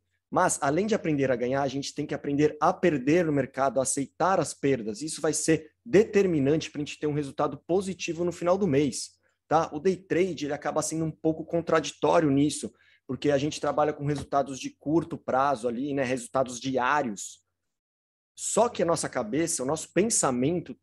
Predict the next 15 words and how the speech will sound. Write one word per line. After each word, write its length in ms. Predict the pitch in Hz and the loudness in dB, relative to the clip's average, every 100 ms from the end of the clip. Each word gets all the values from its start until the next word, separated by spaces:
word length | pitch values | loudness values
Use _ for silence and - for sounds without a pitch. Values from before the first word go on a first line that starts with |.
| _ | _
tem 180 | 214 262 | 2 4
que 80 | |
ser 220 | - 208 190 | 2 2 2
de 180 | - - 170 | -8 -4 0
longo 260 | 208 247 | 2 0
prazo, 420 | - 156 185 165 | -2 0 0 0
médio 280 | 151 170 180 | 0 0 0
e 20 | |
longo 220 | 190 208 214 | -2 -2 -4
prazo. 520 | 143 160 190 - 95 _ _ _ _ _ _ | -4 -2 -4 -6 -18 _ _ _ _ _ _
Porque 240 | 156 196 | -4 0
não 180 | 202 190 | 2 4
é 60 | 208 | 4
um 220 | 262 240 | 4 2
dia, 520 | 127 156 202 156 107 | -2 -2 2 2 2